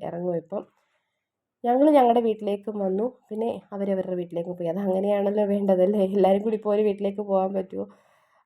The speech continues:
അങ്ങനെ കല്യാണം കഴിഞ്ഞു ഗൈസ്. ഞങ്ങളുടെ,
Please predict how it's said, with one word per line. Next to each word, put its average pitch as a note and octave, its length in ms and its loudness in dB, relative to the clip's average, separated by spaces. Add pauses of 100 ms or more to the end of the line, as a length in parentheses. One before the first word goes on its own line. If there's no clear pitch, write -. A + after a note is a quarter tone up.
അങ്ങനെ G#3 240 -4
കല്യാണം B3 760 4
കഴിഞ്ഞു G#3+ 540 2
ഗൈസ്. G3 460 0 (380)
ഞങ്ങളുടെ, G3 340 -4